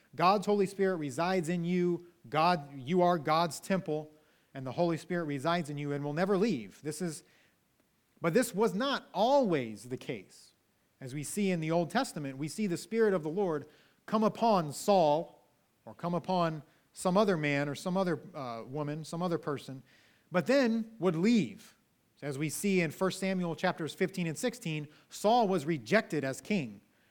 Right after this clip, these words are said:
and as a result, the Spirit of the Lord left Saul. And then it says a demonic spirit came upon Saul.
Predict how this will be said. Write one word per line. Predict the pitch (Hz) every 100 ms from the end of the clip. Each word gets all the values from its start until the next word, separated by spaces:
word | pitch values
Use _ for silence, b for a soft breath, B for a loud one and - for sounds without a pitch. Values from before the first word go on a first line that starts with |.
| b
and | 160 160
as | 151
a | 151
result, | 147 165 208 160 - b b _
the | 147
Spirit | - - 208 214 160
of |
the | 139
Lord | 139 202 156 139 -
left | 120 139 190 - - _
Saul. | - - 139 92 - _ _ _ _ _
And | 131
then | 143
it | 135
says | 180 170 147
a |
demonic | 151 135 160 208 -
spirit | - 135 104 95 -
came | 151 123
upon | - 139 110
Saul. | - 107 90